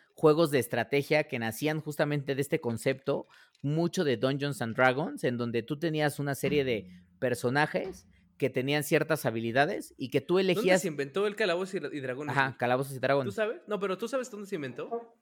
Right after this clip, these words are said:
Speaker 1: No, no sé, güey, hay que checar ahorita.
Speaker 2: A ver, deja busco,
Speaker 1: Sí,
Speaker 2: deja
Speaker 1: bien,
Speaker 2: busco
Speaker 1: lo
Speaker 2: lo
Speaker 1: que
Speaker 2: que
Speaker 1: buscas, yo
Speaker 2: pinche
Speaker 1: cuento.
Speaker 2: cuentas la
Speaker 1: Pero
Speaker 2: historia.
Speaker 1: bueno, el caso es que tienes a tus personajes, tienen una serie de habilidades, tú eliges qué habilidad utilizar dependiendo del enemigo al que te estás enfrentando.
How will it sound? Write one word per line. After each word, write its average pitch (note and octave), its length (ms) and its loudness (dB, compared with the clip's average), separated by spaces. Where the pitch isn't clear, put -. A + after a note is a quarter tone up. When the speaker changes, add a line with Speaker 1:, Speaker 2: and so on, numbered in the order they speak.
Speaker 1:
No, A#2+ 320 -2
no A#2+ 100 -2
sé, A2+ 140 -4
güey, F#2+ 180 -6
hay A2+ 100 -2
que C#3 120 0
checar A2+ 260 -2
ahorita. A#2 180 0
Speaker 2:
A - 40 2
ver, C#3 100 0
deja D#3 160 -6
busco, D3 300 -6
Speaker 1:
Sí, C#3 60 2
Speaker 2:
deja C3 140 2
Speaker 1:
bien, C3+ 120 0
Speaker 2:
busco C3 120 -4
Speaker 1:
lo C3+ 60 2
Speaker 2:
lo D3 80 2
Speaker 1:
que D3 80 -2
Speaker 2:
que D#3 40 2
Speaker 1:
buscas, D#3+ 260 -2
yo C#3 100 0
Speaker 2:
pinche B2+ 40 -4
Speaker 1:
cuento. C#3 120 -2
Speaker 2:
cuentas C3+ 260 -4
la - 20 -20
Speaker 1:
Pero A#2+ 80 -10
Speaker 2:
historia. D#3+ 220 6
Speaker 1:
bueno, F3 160 6
el D3+ 80 2
caso F#3+ 220 2
es E3 60 -8
que D#3 160 0
tienes E3+ 220 -2
a D3 60 -4
tus A#2 120 -14
personajes, F#3+ 640 0
tienen E3+ 260 6
una D#3 120 2
serie D#3 220 6
de C#3 60 8
habilidades, C#3+ 640 6
tú F3+ 140 6
eliges F#3+ 340 4
qué F#3 120 8
habilidad D#3+ 400 6
utilizar D3 580 2
dependiendo C#3 960 6
del C3 260 4
enemigo B2+ 340 4
al C#3 100 4
que A#2+ 100 -2
te G#2+ 100 -12
estás - 280 0
enfrentando. C3 760 0